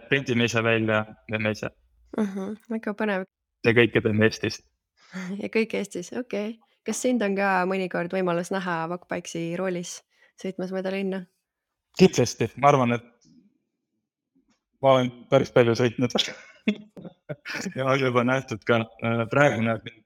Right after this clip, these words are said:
Speaker 1: küll, küll, äh, välismaal Walkbike'i roolis, äh, mööda linna sõitmas, aga, aga jaa, ei, testimine ja, ja enda tootest arusaamine on hästi-hästi oluline. Ja, ja noh, seda me ka nagu julgustame enda töötajatele.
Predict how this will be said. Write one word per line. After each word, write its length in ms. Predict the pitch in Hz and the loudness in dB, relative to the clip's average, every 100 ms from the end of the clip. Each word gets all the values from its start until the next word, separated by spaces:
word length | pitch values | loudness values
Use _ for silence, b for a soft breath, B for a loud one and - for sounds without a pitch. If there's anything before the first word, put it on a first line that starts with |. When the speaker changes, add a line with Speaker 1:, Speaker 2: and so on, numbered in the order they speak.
| - | -4
Speaker 1:
küll, 300 | 123 117 113 | -2 -2 -4
küll, 360 | 110 113 117 113 | -2 -2 0 0
äh, 1200 | 110 113 110 110 - - _ _ _ _ _ 117 | 0 -2 -4 -14 -18 -20 _ _ _ _ _ -2
välismaal 500 | 127 143 120 120 113 | 2 4 2 0 0
Walkbike'i 500 | 117 120 - 113 - | -2 -4 -6 -6 -2
roolis, 460 | 117 113 110 107 - | 2 2 0 -4 -4
äh, 220 | 113 113 113 - - - - - | -2 0 -2 -6 -10 -8 -8 -6
mööda 280 | 120 117 110 | -2 -2 -2
linna 260 | 117 110 110 | -4 -4 -4
sõitmas, 420 | 113 - 117 117 | -4 -4 -8 -6
aga, 360 | 117 - 117 117 113 113 _ _ _ _ _ _ - | -8 -6 -6 -4 -6 -8 _ _ _ _ _ _ -12
aga 540 | 123 127 113 104 117 113 113 113 | -6 -2 -2 0 2 2 2 -2
jaa, 240 | 120 135 110 - - | 0 0 0 -4 -4
ei, 200 | 117 110 - | -4 -4 -4
testimine 640 | - 139 - 110 110 110 113 110 110 110 - | -2 -2 -4 -6 -4 -2 -4 -4 -4 -6 -6
ja, 160 | 110 113 113 | -4 -2 -2
ja 220 | 117 113 | 0 0
enda 180 | 117 110 | 0 0
tootest 400 | 131 123 - - | 0 -2 -4 0
arusaamine 540 | 117 110 120 113 - | 0 0 -4 -10 -8
on 60 | 113 | -6
hästi-hästi 420 | 110 - 117 120 | -6 -8 -6 -2
oluline. 360 | 117 - - - _ | -2 -2 -12 -20 _
Ja, 200 | 120 117 117 117 117 117 - | -2 0 -2 -4 -4 -4 -4
ja 200 | 120 117 - _ _ _ - | -6 -6 -10 _ _ _ -14
noh, 120 | 110 | -6
seda 220 | - 113 | 0 0
me 120 | 110 110 | 2 0
ka 120 | 110 | -2
nagu 260 | 110 110 113 | -2 0 2
julgustame 640 | 117 107 - 110 110 113 | 2 0 -4 -4 -2 -2
enda 220 | 110 107 | -2 2
töötajatele. 520 | 120 110 110 - 110 | 2 2 -2 -12 -14